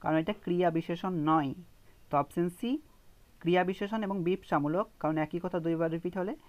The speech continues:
তো সেটা হচ্ছে আমাদের বিপসামূলক এবং এটা ক্রিয়ার ভাগ রয়েছে, তাই অপশন সি আমাদের কারেক্ট। নেক্সট স্লাইড,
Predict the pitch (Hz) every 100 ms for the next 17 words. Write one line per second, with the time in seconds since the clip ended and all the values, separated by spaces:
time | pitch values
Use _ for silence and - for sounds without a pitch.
0 | - - - 160 151 156 165 160 170 160
1 | 165 170 185 190 208 - 320 147 160 156
2 | 165 - 202 202 165 151 151 165 170 285
3 | - 147 143 - - - - 180 175 -
4 | - 151 151 151 160 151 - - - 165
5 | 180 - 185 170